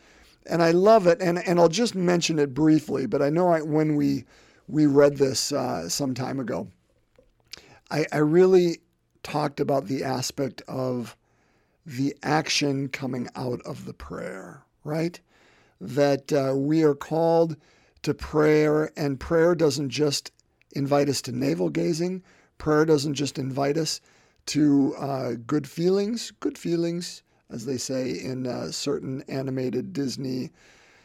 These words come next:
film. Um, no, it invites us to something. Opening ourselves to the Spirit of God, opening ourselves to the Holy Spirit,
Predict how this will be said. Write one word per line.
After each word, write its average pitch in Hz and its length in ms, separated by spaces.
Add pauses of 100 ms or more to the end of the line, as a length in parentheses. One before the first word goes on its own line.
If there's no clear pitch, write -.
(240)
film. 180 540 (120)
Um, 160 480 (1000)
no, 220 440
it 190 160
invites 208 520
us - 440 (460)
to 175 120
something. - 800 (1160)
Opening 247 420
ourselves 170 640
to 156 140
the 139 80
Spirit 190 500
of 120 140
God, 110 480 (960)
opening 247 360
ourselves 175 540
to 160 140
the 151 100
Holy 190 380
Spirit, 175 520